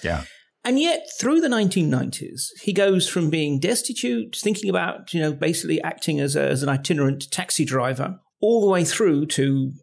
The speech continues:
Speaker 2: becoming the heir apparent and indeed acting president. There's two schools of thought about this. One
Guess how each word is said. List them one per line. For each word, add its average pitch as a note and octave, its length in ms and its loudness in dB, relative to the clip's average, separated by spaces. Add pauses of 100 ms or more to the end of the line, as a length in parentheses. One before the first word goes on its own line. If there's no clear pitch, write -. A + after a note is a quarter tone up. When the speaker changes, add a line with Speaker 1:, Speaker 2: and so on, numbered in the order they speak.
(140)
Speaker 2:
becoming C3+ 640 -2 (100)
the C3+ 220 -4 (160)
heir E3+ 220 2
apparent D3+ 520 0
and C#3+ 140 0
indeed C#3+ 320 -2 (140)
acting C#3+ 420 -4
president. D#3 600 -2 (600)
There's A#3 180 0
two F4 280 2
schools B3 340 0
of F#3+ 100 4
thought - 440 -2 (240)
about B2 240 -4
this. - 240 -6
One C4+ 420 2